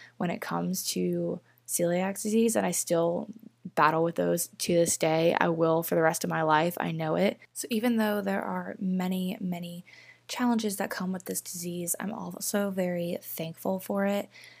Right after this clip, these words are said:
If I was never diagnosed with celiac disease, I probably would not be where I am today or doing this currently right now.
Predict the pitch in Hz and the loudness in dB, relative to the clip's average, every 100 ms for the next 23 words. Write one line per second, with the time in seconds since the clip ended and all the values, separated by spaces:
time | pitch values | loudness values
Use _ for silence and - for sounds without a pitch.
0 | _ - 185 - 180 190 185 190 180 180 | _ -2 0 2 2 2 0 0 0 0
1 | 180 180 180 185 - 190 - 175 170 - | 0 -2 -4 -4 -2 -2 -2 -2 -4 -4
2 | - 185 180 180 - 185 - 180 170 175 | -6 -6 -6 -6 -4 -6 -4 -10 -6 -6
3 | 180 170 165 170 180 170 170 170 175 175 | -4 -6 -8 -8 -6 -6 -4 -4 -6 -6
4 | 170 170 170 190 - 180 170 160 180 202 | -8 -8 -10 -8 -4 -2 -2 -4 -4 -2
5 | - 175 170 160 165 165 160 165 - - | -2 -4 -4 -4 -4 -4 -4 -2 -2 -2
6 | - 151 160 165 156 - 160 151 190 | -6 -6 -2 0 -2 -2 -6 -4 -4